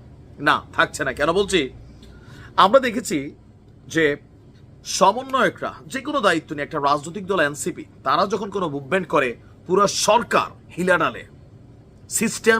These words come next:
ব্রেক হয়। আচ্ছা, আপনাদের খেয়াল থাকার কথা, এর আগেও যমুনাতে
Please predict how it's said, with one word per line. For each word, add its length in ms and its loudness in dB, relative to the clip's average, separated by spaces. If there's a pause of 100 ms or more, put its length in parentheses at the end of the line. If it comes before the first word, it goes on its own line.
(240)
ব্রেক 260 0
হয়। 180 -6 (580)
আচ্ছা, 220 4
আপনাদের 260 -2
খেয়াল 200 4
থাকার 300 2
কথা, 160 0 (160)
এর 160 2 (180)
আগেও 280 2 (760)
যমুনাতে 580 4